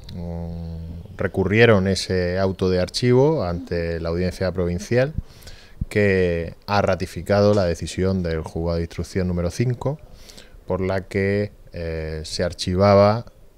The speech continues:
puesto que no se, se advierte la presencia de ningún,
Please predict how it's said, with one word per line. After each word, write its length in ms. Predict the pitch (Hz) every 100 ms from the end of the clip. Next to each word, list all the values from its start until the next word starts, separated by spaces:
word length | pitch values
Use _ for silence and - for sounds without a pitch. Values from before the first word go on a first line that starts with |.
| - - - -
puesto 260 | 92 92
que 120 | 85 82
no 420 | 90 95 95 95
se, 840 | - 90 87 85 85 85 85 85 85 85 - - - -
se 200 | - 92
advierte 440 | 87 104 - 107
la 140 | 95
presencia 580 | 85 87 92 101 95 98 - - - -
de 160 | 90 90
ningún, 720 | 87 87 92 95 90 85